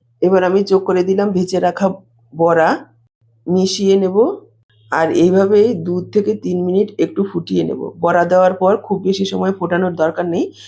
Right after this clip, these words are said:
যেহেতু ভালোভাবে ফেটানো রয়েছে, বড়াগুলো ফাঁপাই আছে, ফুলেছে খুব সুন্দর। দু তিন মিনিট ফোটালেই খুব সুন্দরভাবে ভিজে যাবে। আর তার থেকে বেশি ফোটালে কিন্তু বড়াগুলো ভেঙে যাবে,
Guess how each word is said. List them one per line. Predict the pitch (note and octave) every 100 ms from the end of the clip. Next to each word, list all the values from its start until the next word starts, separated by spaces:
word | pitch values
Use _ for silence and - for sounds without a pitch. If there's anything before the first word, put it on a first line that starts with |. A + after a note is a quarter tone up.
| - -
যেহেতু | F#3 G3+ G3 A3 A#3 B3+
ভালোভাবে | F#3 F3 F#3+ G3 F#3+ G#3+
ফেটানো | A3 D#3 E3+ F3+ F#3
রয়েছে, | F#3 F#3+ F#3 F#3+
বড়াগুলো | A3+ D#3+ E3+ F3 G3+
ফাঁপাই | - D#3+ - F3 F#3
আছে, | D#3 G#3+
ফুলেছে | B3+ - E3+ F#3 G3
খুব | G3 G3
সুন্দর। | - F3 E3+ A#3 - - - _ -
দু | G3+
তিন | G3+ G#3+
মিনিট | A3 A3+ A#3+
ফোটালেই | G#3+ G3 G3 G3+ A3+
খুব | - - F#3+
সুন্দরভাবে | F3+ F3+ F#3 F#3 G#3 D#3 - -
ভিজে | F#3+ D#3 D3
যাবে। | C3+ - - - - - -
আর | - F3+ F3+ _ _
তার | E3+ F#3 -
থেকে | A3+ A3+
বেশি | G3 F#3+ A#3 A3+ - F#3+
ফোটালে | F#3+ G3+ G#3
কিন্তু | G#3 G3+ G3 G3+
বড়াগুলো | F3 F3+ F3+ F#3 G3+
ভেঙে | G3+ E3+ F#3
যাবে, | F#3+ F#3+ D#4